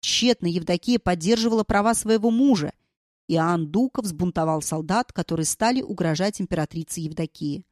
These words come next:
Она испугалась, думая, что ее хотят убить, и скрылась в монастырь, где ее принудили постричься. Константин был провозглашен императором,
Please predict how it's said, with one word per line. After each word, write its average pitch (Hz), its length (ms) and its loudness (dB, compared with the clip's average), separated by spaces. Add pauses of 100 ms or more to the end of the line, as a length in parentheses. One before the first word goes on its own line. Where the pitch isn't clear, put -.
(440)
Она 165 220 0
испугалась, 202 680 -4 (240)
думая, 220 320 2
что - 160 -2
ее 208 160 4
хотят 233 360 0
убить, 226 400 -2 (220)
и 147 60 -6
скрылась 214 580 -4
в 147 100 -8
монастырь, 170 600 -4 (420)
где 180 220 0
ее 214 180 0
принудили 170 520 -2
постричься. - 760 -6 (760)
Константин 277 580 0
был 277 140 4
провозглашен 214 600 2
императором, 214 680 -2